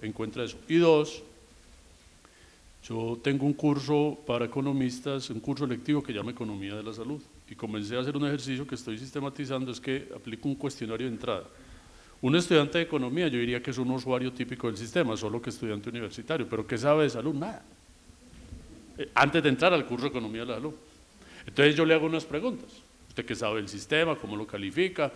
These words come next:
Y efectivamente lo que yo aprecio, porque eso se resolvió también en una encuesta, líderes del sistema, hay una brecha de conocimiento.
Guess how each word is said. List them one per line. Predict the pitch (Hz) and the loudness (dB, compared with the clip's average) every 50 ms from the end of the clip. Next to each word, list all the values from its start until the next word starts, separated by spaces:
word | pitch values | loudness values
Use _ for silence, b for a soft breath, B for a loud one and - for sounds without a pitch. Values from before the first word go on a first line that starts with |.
| B B B B B B | B B B B B B
Y | - 123 117 | -4 0 0
efectivamente | 117 110 - 117 - - 127 131 160 175 170 160 156 156 156 - 175 | 0 0 0 -4 -4 0 2 4 4 4 4 4 2 2 0 0 0
lo | 165 147 127 | 2 2 0
que | - 127 117 | 0 -2 -2
yo | 110 123 120 | 0 2 2
aprecio, | 127 127 - 151 143 135 127 - - | 2 2 2 2 0 0 0 -4 -6
porque | - - 123 113 - 127 | -4 -4 -8 -6 -4 -6
eso | 113 117 143 143 143 | -4 -2 -2 -4 -4
se | 143 - 123 | -4 -8 -8
resolvió | 113 117 104 113 110 107 117 113 | -6 -6 -8 -8 -8 -8 -8 -4
también | - 143 139 143 143 | -4 -2 -2 0 0
en | 143 | 0
una | 147 | -2
encuesta, | 139 135 - 143 131 - - 135 | -2 -2 -2 -2 -2 -2 -2 -2
líderes | 135 147 175 208 220 190 156 143 123 | -2 0 2 4 4 4 4 4 0
del | 123 117 | -2 -4
sistema, | - 120 110 98 - 135 131 131 | -6 -8 -8 -4 -2 -2 0 0
hay | 131 | 0
una | 135 143 143 | 0 0 -2
brecha | 139 127 131 143 147 160 170 170 170 - 160 151 | -4 -2 -2 0 2 2 0 0 -2 -2 -2 -2
de | 139 127 143 151 151 | -2 -2 -4 -4 -4
conocimiento. | 151 151 143 143 143 143 135 - 143 135 139 139 139 139 131 120 101 - - | -2 -4 -2 0 -2 -2 -4 -4 -8 -6 -4 -2 -2 -2 -2 -4 -6 -8 -14